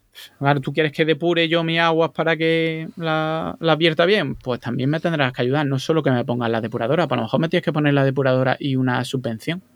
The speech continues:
Pues si quieres que lo hagamos, yo por vivir en un pueblo no puedo gastar muchísimo más dinero que, es que directamente no voy a tener dinero y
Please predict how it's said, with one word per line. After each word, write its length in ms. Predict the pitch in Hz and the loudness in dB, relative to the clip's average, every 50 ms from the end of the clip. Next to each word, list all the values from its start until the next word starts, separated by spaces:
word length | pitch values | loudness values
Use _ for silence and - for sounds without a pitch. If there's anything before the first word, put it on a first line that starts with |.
| _ _ _ _ _ _ _ _ _ _ _ _ | _ _ _ _ _ _ _ _ _ _ _ _
Pues 120 | _ - - | _ -16 -14
si 60 | 135 | -6
quieres 220 | - 131 131 135 135 | -2 0 0 0 0
que 100 | - 143 | 0 0
lo 80 | 135 | 0
hagamos, 340 | 131 135 139 147 165 165 147 | 2 2 0 0 -2 -2 -2
yo 280 | 143 143 143 147 151 156 170 156 143 - | -2 -2 -2 -2 -4 -4 -6 -10 -6 -4
por 160 | 151 139 131 | -4 -4 -4
vivir 280 | 131 135 135 131 135 139 | -2 -2 0 2 4 4
en 60 | 143 | 4
un 140 | 143 139 131 | 4 2 2
pueblo 320 | - 151 151 151 160 170 | 2 4 4 4 2 2
no 120 | 170 180 175 | -2 -4 -2
puedo 460 | - 185 175 165 151 147 143 143 139 _ _ - - - - - _ _ - - | 0 2 4 4 4 2 0 -2 -4 _ _ -20 -20 -20 -20 -20 _ _ -6 -2
gastar 300 | 147 139 135 - 147 143 | -2 0 0 0 0 0
muchísimo 480 | 139 131 - - 135 - 139 139 131 | 0 -2 -2 -4 -6 -4 -2 0 0
más 160 | 131 131 127 | 2 0 2
dinero 400 | 127 135 131 135 131 127 131 127 | 2 2 2 4 4 2 2 0
que, 320 | 135 131 127 127 123 127 - _ - | 0 0 0 0 -2 -4 -8 _ -14
es 80 | - - | -8 0
que 140 | - 151 143 | 0 0 2
directamente 480 | 143 151 147 139 160 156 156 143 165 | 2 0 0 2 0 0 0 0 0
no 100 | 160 160 | 0 2
voy 120 | 156 156 147 | 2 2 2
a 60 | 131 | 2
tener 180 | 139 135 131 | 2 2 2
dinero 320 | 131 123 123 131 147 - - _ _ _ _ _ _ _ _ _ _ _ _ _ _ - | 0 0 0 -2 -2 -4 -8 _ _ _ _ _ _ _ _ _ _ _ _ _ _ -12
y 300 | - 131 120 117 120 120 | -10 -8 -8 -8 -10 -12